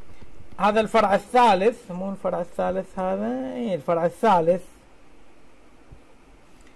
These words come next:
بغض النظر عن تسلسل هو مو مهم، المهم هو مثال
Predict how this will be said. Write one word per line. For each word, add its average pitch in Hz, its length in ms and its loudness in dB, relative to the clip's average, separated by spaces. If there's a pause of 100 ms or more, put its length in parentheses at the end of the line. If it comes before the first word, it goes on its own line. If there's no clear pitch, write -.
(340)
بغض 247 240 2
النظر 196 320 6
عن 185 200 0
تسلسل 220 520 0
هو 247 140 6
مو 220 160 0
مهم، 196 340 0
المهم 247 360 0
هو 226 200 2
مثال 208 680 4